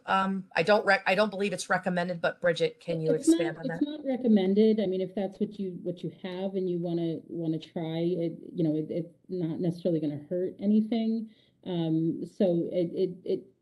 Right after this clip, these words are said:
Speaker 2: may be okay for you. It, it really just depends on the, you know, the, the, again, the browser that you're using and, and its capabilities. Um, so it, it's not something that we recommend, but it's not that you can't do it that way.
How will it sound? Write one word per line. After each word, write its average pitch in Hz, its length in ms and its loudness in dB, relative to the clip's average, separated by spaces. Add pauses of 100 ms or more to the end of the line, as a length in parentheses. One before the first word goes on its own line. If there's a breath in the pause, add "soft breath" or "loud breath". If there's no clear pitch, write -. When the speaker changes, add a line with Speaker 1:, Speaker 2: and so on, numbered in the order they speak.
(120)
Speaker 2:
may 233 260 6
be 226 180 6
okay 196 360 4 (120)
for 214 140 6
you. 214 260 8
It, 175 120 0
it 180 160 0
really 196 260 2
just 185 200 -6
depends 175 500 -2
on 165 160 0
the, 165 240 0 (380 soft breath)
you - 80 -2
know, 160 100 4
the, 165 280 0
the, 180 140 -2
again, 170 260 0
the 160 80 0
browser 160 420 -2
that 156 240 -4
you're 180 80 -6
using 160 540 -2
and, 156 180 2
and 156 220 -4
its 151 160 -8
capabilities. 170 880 -4 (160)
Um, 156 400 -4 (420 soft breath)
so 156 460 2
it, 170 180 -2
it's 175 240 -4
not 208 220 2 (160)
something 196 300 2
that 170 100 -2
we 170 120 0
recommend, 170 800 0
but 170 120 0
it's 160 180 -4
not 175 240 -4
that 175 180 -4
you 165 80 -10 (220)
can't 170 340 -4 (140)
do 135 180 -10
it - 200 -18
that 120 180 -12
way. - 240 -16